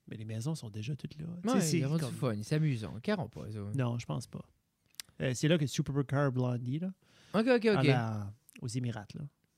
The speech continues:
Speaker 2: Je pense qu'il y a aussi, il doit, je veux dire, il doit, euh,
Speaker 1: À Dubaï.
Speaker 2: ouais,
Speaker 1: Dubaï.
Speaker 2: ça doit être le fun, ça a l'air le fun.
Speaker 1: C'est next level.
Speaker 2: Ouais.
Speaker 1: Comme c'est, c'est, quand tu penses à l'opulence, l'excès, juste comme
Speaker 2: Ouais, c'est pas un dry
Speaker 1: trop,
Speaker 2: country.
Speaker 1: too much.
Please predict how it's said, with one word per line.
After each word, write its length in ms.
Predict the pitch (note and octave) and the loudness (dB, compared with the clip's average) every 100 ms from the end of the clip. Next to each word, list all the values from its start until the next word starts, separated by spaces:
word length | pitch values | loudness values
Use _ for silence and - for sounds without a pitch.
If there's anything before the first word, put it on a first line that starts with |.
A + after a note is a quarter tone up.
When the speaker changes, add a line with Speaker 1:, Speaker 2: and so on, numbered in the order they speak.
| _ _ _ - | _ _ _ -10
Speaker 2:
Je 80 | A#2 | 2
pense 200 | G3+ F#3 | 6 6
qu'il 100 | D3 | 4
y 20 | |
a 20 | |
aussi, 200 | B2+ - | 2 0
il 40 | B2 | 0
doit, 260 | C3+ A#2+ - - _ _ | 4 2 0 -18 _ _
je 80 | - | -6
veux 60 | A2+ | -2
dire, 120 | B2 | 0
il 60 | A2+ | 2
doit, 280 | B2 B2+ B2+ | 4 6 6
euh, 240 | A#2+ G#2+ G#2 A2 | 4 2 -2 -6
Speaker 1:
À 80 | A#2+ | -6
Dubaï. 260 | A2+ A2+ G#2+ - D3 _ - | -4 -4 -8 -16 -20 _ -12
Speaker 2:
ouais, 60 | |
Speaker 1:
Dubaï. 80 | - - _ - | -12 -14 _ -18
Speaker 2:
ça 180 | - - | -14 -2
doit 100 | D3+ | 0
être 80 | C3 | 0
le 80 | |
fun, 180 | G2 - - | -4 -10 -8
ça 120 | G#2+ | -2
a 20 | |
l'air 160 | C#3+ D#3+ | 2 2
le 60 | |
fun. 180 | - - - _ | -2 -14 -14 _
Speaker 1:
C'est 240 | - E3 | 2 4
next 380 | D3+ E3+ G#3 - | 6 4 2 2
level. 380 | C3 A2 A#2 A#2 C3+ - | 0 2 0 -2 -8 -2
Speaker 2:
Ouais. 140 | C3 | 6
Speaker 1:
Comme 100 | F3+ | 6
c'est, 240 | F3+ F#3+ - | 8 6 4
c'est, 240 | - D3+ A#2+ - - - | 0 0 0 -8 -12 2
quand 100 | A3+ | 2
tu 80 | - | 4
penses 240 | A3+ G#3 | 4 6
à 80 | D3+ | 8
l'opulence, 880 | D3+ D#3 F#3 D3+ D3+ E3+ F3+ F3 - _ _ - | 8 8 8 4 4 2 0 -4 -12 _ _ -2
l'excès, 580 | C3 C#3+ - - D#3 - _ - - _ _ _ D3+ | 0 0 0 4 2 2 _ -20 -20 _ _ _ -4
juste 320 | D#3+ D#3 - | 0 0 0
comme 220 | D#3 A2+ A2 _ _ _ | 0 0 -6 _ _ _
Speaker 2:
Ouais, 140 | A3 A#3 | 4 4
c'est 180 | - - | 4 2
pas 140 | D4+ | 4
un 40 | F#3+ | 4
dry 480 | A#2 C3+ A#2 - C3+ | 4 4 8 8 8
Speaker 1:
trop, 140 | C#3+ | 2
Speaker 2:
country. 180 | B2+ D#3+ | 4 4
Speaker 1:
too 60 | |
much. 340 | D#3+ F3 - | 6 2 -4